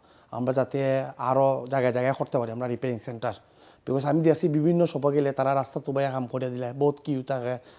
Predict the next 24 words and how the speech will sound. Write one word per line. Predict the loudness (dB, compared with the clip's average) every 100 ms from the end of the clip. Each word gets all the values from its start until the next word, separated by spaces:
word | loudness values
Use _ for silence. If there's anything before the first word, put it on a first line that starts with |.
| -6
দুই | 0 4
ঘন্টা, | 4 6
আড়াই | 6 4
ঘন্টা | 2 0
রাস্তার | 0 -2
মাঝে | -2 -2
উবার | -2 -4
থাকে। | -6 -6 -10 -18 -20 -6
But | 2
আমরা | 8 8
বড় | 10 6
প্লেস | 6 4 4
আছে, | -2 -2
বোয়ার | 4 4 4
জায়গা | 2 2
আছে, | 0 -2 -4 -4 -10 -20 -20 -20 -20 -20 -12 -2
আইয়া | 2 2
রিল্যাক্স | 4 4 4 0 -8 -6
কাম | 2
করাইতে | 4 4
পারবা। | 4 4
বাঙালি | 4 2 2 0
মেকানিক | 0 -2 -2 -2
আছেন, | -2 -2 -6